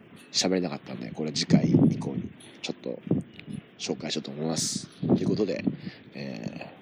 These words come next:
ー、ダービーは勝ちましょうというかね、これをちゃんとダービー前までに溜まってる分もね、含めて更新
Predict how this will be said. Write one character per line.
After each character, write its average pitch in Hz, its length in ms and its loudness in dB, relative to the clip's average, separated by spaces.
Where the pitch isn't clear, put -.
ー、 - 280 0
ダ - 160 0
ー - 40 -12
ビ 64 80 -4
ー 52 60 -4
は - 80 -10
勝 - 120 2
ち - 80 4
ま 101 100 2
し - 100 2
ょ 98 100 2
う 67 60 -6
と - 120 0
い 95 40 2
う 98 40 0
か - 100 -8
ね、 - 180 -10
こ - 100 -4
れ 78 80 -2
を 80 220 -2
ち - 100 0
ゃ 95 40 0
ん 87 40 -4
と 87 340 2
ダ 90 160 2
ー - 20 -2
ビ 110 140 4
ー - 20 4
前 110 160 6
ま 80 100 0
で 69 80 -8
に 71 140 -8
溜 - 120 -4
ま 95 80 0
っ - 40 -4
て - 140 4
る 110 60 8
分 107 120 4
も 85 80 -2
ね、 82 220 -6
含 - 180 0
め 104 60 0
て 64 200 -4
更 104 160 0
新 101 360 2